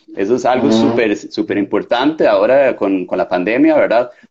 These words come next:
Speaker 1: Tratar de ver cómo, cómo regular un poco, pues, este tipo de pensamientos, este tipo de emociones, ¿verdad? Que,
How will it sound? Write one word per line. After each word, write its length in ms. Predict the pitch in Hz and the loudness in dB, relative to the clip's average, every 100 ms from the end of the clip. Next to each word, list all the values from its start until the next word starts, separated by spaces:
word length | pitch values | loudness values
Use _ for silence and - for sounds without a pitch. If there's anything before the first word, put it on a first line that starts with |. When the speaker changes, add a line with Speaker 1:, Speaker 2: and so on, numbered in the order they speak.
| _ | _
Speaker 1:
Tratar 460 | 107 101 107 104 107 | -4 -2 0 -2 0
de 120 | 131 | 0
ver 280 | 127 127 143 | 0 -2 -2
cómo, 680 | 127 123 131 131 117 107 | 0 0 2 2 2 0
cómo 280 | 107 113 131 | 0 -2 0
regular 480 | 131 131 104 101 104 | 0 2 2 2 0
un 140 | 120 | -4
poco, 720 | - 123 123 143 131 107 92 - | -2 -2 -2 -2 2 2 0 -2
pues, 240 | 87 90 | -8 -4
este 460 | 104 104 - 135 127 - | -4 -4 -4 -2 -2 -4
tipo 380 | 123 120 139 131 | -8 -6 -2 0
de 120 | 123 | 0
pensamientos, 1200 | 117 107 104 90 107 123 131 135 - 139 131 127 | -2 -4 -2 -2 0 2 2 0 -2 -4 -4 -4
este 180 | 92 107 | -6 -8
tipo 480 | 123 123 - 131 123 | -10 -10 -2 0 2
de 400 | 101 92 87 92 | 2 2 0 0
emociones, 840 | 90 - - 117 120 135 294 131 | -2 -6 -4 -2 0 2 2 0
¿verdad? 380 | 92 85 101 - | -2 0 0 0
Que, 380 | - 87 80 | -4 -4 -4